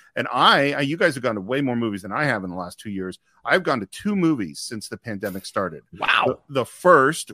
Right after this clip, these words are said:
Speaker 1: was Boss Baby two,
Speaker 2: <laughs>
Speaker 1: because it was a Jack's pick, and the second is Spider-Man No Way Home.
Speaker 2: Right.
Speaker 1: And,
Speaker 2: Wow.
Speaker 1: and it's like, I really, really do. I like the whole experience. I like walking down the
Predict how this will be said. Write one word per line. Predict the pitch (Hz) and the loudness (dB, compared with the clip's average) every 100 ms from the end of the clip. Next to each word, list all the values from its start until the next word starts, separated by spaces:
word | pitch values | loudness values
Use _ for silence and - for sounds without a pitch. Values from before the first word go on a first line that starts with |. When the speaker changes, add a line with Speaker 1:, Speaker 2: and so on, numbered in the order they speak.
| 131 | -4
Speaker 1:
was | 123 110 104 123 - _ | 2 2 0 -4 -12 _
Boss | 98 90 120 156 - - | -6 0 2 2 -2 -2
Baby | 131 131 139 - | -2 -2 -8 -12
two, | - 143 92 87 160 - - 605 - | -2 -2 0 -4 -10 -12 -14 -16 -16
Speaker 2:
<laughs> | - - - - | -20 -20 -14 -10
Speaker 1:
because | 110 123 107 | -6 -4 -2
it | 127 | -2
was | 120 117 | -2 -4
a | |
Jack's | 104 143 156 - | 2 4 4 0
pick, | - 104 107 - - _ _ _ _ _ | -6 -4 -6 -10 -20 _ _ _ _ _
and | 113 | -6
the | 120 | -2
second | 143 113 110 | -2 -2 -6
is | - | -4
Spider-Man | 110 107 107 101 | -4 -2 -6 -6
No | 101 | -6
Way | 98 | -8
Home. | 107 113 80 - _ _ | -8 -10 -12 -18 _ _
Speaker 2:
Right. | 127 123 | -16 -4
Speaker 1:
And, | 110 110 107 107 - - | 0 0 0 -4 -10 -6
Speaker 2:
Wow. | |
Speaker 1:
and | 131 127 | -2 -2
it's | 127 - | -4 0
like, | 143 127 - _ _ _ _ _ _ _ _ _ - - | 0 0 -4 _ _ _ _ _ _ _ _ _ -14 -2
I | 143 | 0
really, | 127 143 143 120 | 4 4 4 2
really | 101 127 123 113 | 0 0 0 -2
do. | 95 120 113 - | -6 -4 -4 -4
I | 151 | -4
like | 175 190 190 | -2 -4 -6
the | 143 | -10
whole | - 165 165 170 127 | -8 -4 -4 -4 -8
experience. | 123 - - 107 101 87 - - | -14 -14 -8 -6 -6 -10 -14 -6
I | |
like | 131 143 156 - | -4 -2 -4 -2
walking | 139 143 147 | -4 -4 -4
down | 139 135 | -4 -2
the | 127 | -6